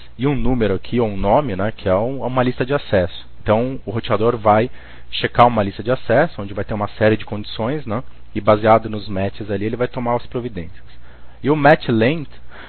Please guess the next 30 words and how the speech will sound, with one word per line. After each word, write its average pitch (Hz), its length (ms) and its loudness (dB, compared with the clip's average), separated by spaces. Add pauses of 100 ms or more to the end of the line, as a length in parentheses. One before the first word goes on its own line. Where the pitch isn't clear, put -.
(100)
que 127 100 4
é 127 40 10
o 135 80 6
quê? 107 280 4 (460)
É 101 100 -2
o, 117 800 2 (920)
o 107 800 -2
tamanho, 131 500 6
né, 107 200 0 (100)
do 110 100 -4
pacote 113 480 0
em 143 60 -4
bytes, 95 400 4 (420)
né, 101 120 -4
que - 80 -4
é - 20 2
aquilo 113 220 0
que - 80 -2
eu 110 60 0
falei. 101 260 0
Então, 113 260 0
é 113 80 2
match 104 300 2
length, 131 400 0
né, 107 200 -2 (240)
tamanho 110 380 2
mínimo 139 340 2
e 139 40 -2
tamanho 147 320 2
máximo. 107 520 2